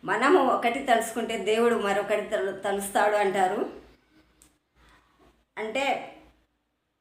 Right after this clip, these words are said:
దేవుడు ఎప్పుడూ మనుషులకు మాత్రము అన్యాయం చేయడు. మనిషి ఏ రకంగా,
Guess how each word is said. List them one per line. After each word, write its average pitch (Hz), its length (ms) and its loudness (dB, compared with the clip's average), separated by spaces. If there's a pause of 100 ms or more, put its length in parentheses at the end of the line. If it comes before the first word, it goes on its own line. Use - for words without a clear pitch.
(580)
దేవుడు 233 600 4
ఎప్పుడూ 269 680 6 (100)
మనుషులకు 233 540 0
మాత్రము 214 760 2 (640)
అన్యాయం 226 420 -2
చేయడు. 208 580 0 (1160)
మనిషి 277 440 2
ఏ 269 380 6
రకంగా, 277 760 6